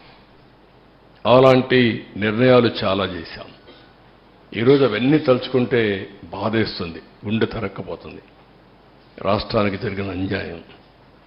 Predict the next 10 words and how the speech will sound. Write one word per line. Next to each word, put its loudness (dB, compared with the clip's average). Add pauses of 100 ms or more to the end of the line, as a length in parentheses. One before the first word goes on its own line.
(300)
దుర్మార్గమైన 4 (1200)
చర్య, -6 (1120)
నీతిమాలిన -4
చర్య. -12 (1300)
దాంతో 4
ఇప్పుడు 0 (360)
ఏం 6 (120)
చేయాలి? 8 (1040)
ఒకసారైతే 4 (640)
గడ్కరీ, 0